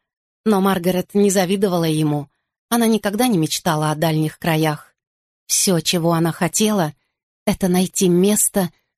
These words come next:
где можно пустить корни и спокойно стареть. Маргарет подумала, что была бы совсем не против старости,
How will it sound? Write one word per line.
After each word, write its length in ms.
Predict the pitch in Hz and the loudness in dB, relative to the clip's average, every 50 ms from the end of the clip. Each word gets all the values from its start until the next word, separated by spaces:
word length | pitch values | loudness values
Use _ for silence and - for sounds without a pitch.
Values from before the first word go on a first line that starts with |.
| _ _ - | _ _ -8
где 180 | 170 175 208 | -2 0 0
можно 300 | 202 202 202 190 190 190 | 2 2 2 2 0 -2
пустить 440 | 180 - 196 - - - 208 196 - | -2 0 -2 -2 0 0 -2 -2 -4
корни 560 | - - 233 247 233 226 214 202 202 196 - _ _ | -2 0 0 2 2 2 0 0 0 -2 -4 _ _
и 60 | - | -4
спокойно 580 | 196 - - - 190 - - 220 208 202 180 160 | -4 -2 -2 -2 -4 -2 -2 0 0 2 0 0
стареть. 680 | - - - 170 165 156 147 143 131 - - - - _ _ _ _ _ _ _ _ _ _ _ _ _ | -2 -2 -2 -2 -2 -2 -4 -6 -6 -8 -10 -10 -10 _ _ _ _ _ _ _ _ _ _ _ _ _
Маргарет 520 | - 185 180 165 170 143 156 156 156 - _ | -2 0 0 0 0 -2 -2 -2 -4 -4 _
подумала, 580 | - 160 151 160 202 240 233 220 170 151 143 - _ _ _ _ _ _ _ _ | -4 -2 0 0 0 2 2 0 0 -2 -4 -6 _ _ _ _ _ _ _ _
что 300 | - - - - 202 185 | -18 -18 -4 -2 -2 0
была 300 | 160 196 196 196 214 208 | 0 0 2 2 2 2
бы 100 | 190 202 | 0 -2
совсем 460 | - - 202 196 - - 214 214 220 | -2 -2 -2 -2 0 0 2 2 2
не 100 | 214 208 | 2 0
против 500 | - - 233 247 233 196 - - 151 - | 0 -2 -2 0 0 0 -2 -4 -4 -4
старости, 840 | - - - - 180 180 - 190 156 - - - - 160 156 147 | -4 -4 -2 0 0 0 0 0 0 -2 -2 -2 -2 -4 -4 -6